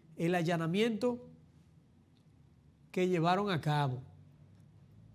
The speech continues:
Eh, dentro de los delitos,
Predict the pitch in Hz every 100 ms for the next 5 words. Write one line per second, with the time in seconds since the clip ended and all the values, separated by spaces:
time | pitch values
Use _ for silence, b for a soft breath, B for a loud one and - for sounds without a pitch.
0 | - - - - - - - - - 156
1 | 156 156 156 156 156 165 175 180 175 170
2 | 170 165 160 147 156 - - - - 147
3 | 139 160 220 226 143 156 143 -